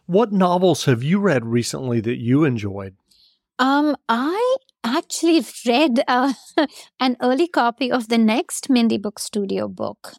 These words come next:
Speaker 2: and I was <laughs> really blown away. Um, you know, those moments when you think that m-, maybe it was an accident and, you know, my book wasn't picked up because it, <laughs> because of how good it is. But after reading this one, I kind of was like, "Okay, wow,"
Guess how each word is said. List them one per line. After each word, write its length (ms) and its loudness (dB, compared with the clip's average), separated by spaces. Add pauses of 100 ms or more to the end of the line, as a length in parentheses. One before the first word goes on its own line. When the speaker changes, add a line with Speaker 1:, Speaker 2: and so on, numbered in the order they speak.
Speaker 2:
and 340 -2
I 160 0
was 300 -2
<laughs> 40 -8
really 440 2
blown 340 0
away. 340 -6 (400)
Um, 300 0
you 140 0
know, 100 4
those 180 2
moments 400 2
when 180 2
you 120 0
think 440 -4
that 200 0 (140)
m-, 260 -2 (120)
maybe 680 2
it 100 2
was 160 2
an 80 0
accident 800 -4
and, 220 -2 (120)
you 100 2
know, 180 0
my 140 -2
book 200 -6
wasn't 300 2
picked 220 0
up 180 0
because 360 0
it, 260 -2
<laughs> 60 -2
because 200 0
of 100 0
how 160 2
good 200 -2
it 120 -4
is. 120 -2 (280)
But 100 0
after 240 0
reading 340 2
this 220 0
one, 260 -2
I 140 0
kind 260 -4
of 140 -6
was 160 -4
like, 200 -6
"Okay, 240 -2
wow," 420 -8